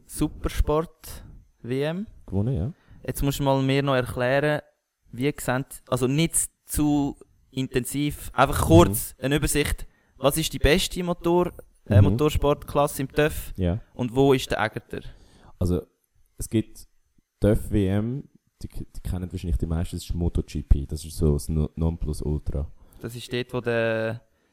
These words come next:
Speaker 2: Tom Lüthi eine Saison gefahren ist.
Speaker 1: Okay.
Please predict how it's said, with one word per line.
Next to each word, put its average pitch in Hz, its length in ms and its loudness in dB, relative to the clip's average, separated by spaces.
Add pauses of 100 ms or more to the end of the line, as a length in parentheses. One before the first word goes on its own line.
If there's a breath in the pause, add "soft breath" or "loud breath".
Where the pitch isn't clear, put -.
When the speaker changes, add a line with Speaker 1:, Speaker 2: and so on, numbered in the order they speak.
(160)
Speaker 2:
Tom 90 180 4
Lüthi 90 280 4
eine 82 160 0
Saison 78 260 -4
gefahren 71 420 -4
ist. 73 260 -12 (120)
Speaker 1:
Okay. 110 460 -10